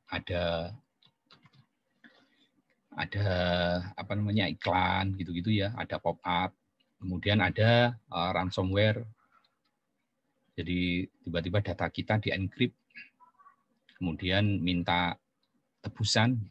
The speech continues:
Biasanya ini berupa tebusannya, eh, berupa Bitcoin, gitu.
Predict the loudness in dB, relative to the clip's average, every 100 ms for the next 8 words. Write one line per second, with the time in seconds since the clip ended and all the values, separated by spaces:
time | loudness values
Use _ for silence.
0 | _ _ _ _ _ _ -10 -6 -2 0
1 | 2 2 0 -6 -2 2 2 0 -6 -10
2 | -4 -2 0 0 -2 -4 _ _ -10 -8
3 | -8 -10 -10 -10 -8 -10 -12 -14 _ -14
4 | -8 -4 -2 -2 -4 -8 -14